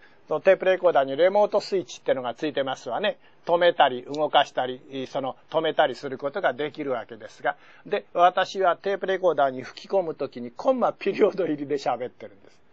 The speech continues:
なんとかなんとかコンマというところまで行って、それから先の三、あ、三段がつかないときには一旦スイッ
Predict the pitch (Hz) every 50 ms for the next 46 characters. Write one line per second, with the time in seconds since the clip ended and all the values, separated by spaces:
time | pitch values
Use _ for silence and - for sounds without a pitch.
0 | _ - - - - - _ - 160 180 196 208 214 - 226 202 208 196 196 208
1 | 208 202 - 208 180 185 170 - - 202 214 202 185 170 160 143 - _ - 160
2 | 170 175 180 175 190 185 160 180 175 170 170 - - 151 170 170 170 - - 196
3 | 165 127 - - - - _ - - 185 196 202 180 196 185 180 - 185 175 -
4 | 185 180 170 - 165 180 190 - 156 143 143 139 - 190 196 180 165 165 139 151
5 | 151 151 - - - 202 196 196 180 175 - 170 151 151 147 147 143 139 143 139
6 | 135 _ - 156 151 143 - - 175 170 165 131